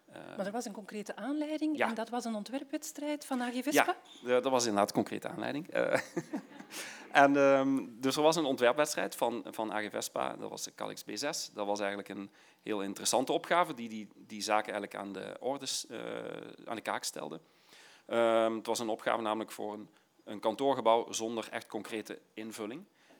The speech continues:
Speaker 1: Ehm, waarbij de ingenieur aan de kant van de bouwheer aan tafel zat en de ontwikkelaar. Ehm, en een concept meegaf wat we in vraag konden stellen of op verder konden gaan. En, eh, waarbij,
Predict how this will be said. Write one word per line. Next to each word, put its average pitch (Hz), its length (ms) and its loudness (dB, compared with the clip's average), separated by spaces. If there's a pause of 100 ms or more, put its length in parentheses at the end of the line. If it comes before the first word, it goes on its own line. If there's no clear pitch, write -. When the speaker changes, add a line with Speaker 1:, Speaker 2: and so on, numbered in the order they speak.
Speaker 1:
Ehm, 104 500 -2
waarbij 98 420 0
de 95 280 -6
ingenieur 104 640 -6
aan 101 160 -10
de 101 100 -14 (100)
kant 101 240 -6
van 98 220 -8
de 95 220 -10
bouwheer 139 600 -6
aan 143 120 -16
tafel 160 360 -12
zat 185 340 -8 (100)
en 110 60 -20
de 95 60 -18
ontwikkelaar. 147 640 -8 (580)
Ehm, 110 560 2
en 107 180 -4
een 104 120 -6
concept 143 480 -2
meegaf 131 720 -2
wat 107 220 -6
we 98 220 -10 (140)
in 110 160 -10
vraag 104 240 2
konden 110 200 -2
stellen 117 340 -2
of - 240 -8
op - 160 -12
verder 143 240 -4
konden 147 260 -10
gaan. 143 280 -10 (600)
En, 117 280 0
eh, 107 80 0
waarbij, 104 360 4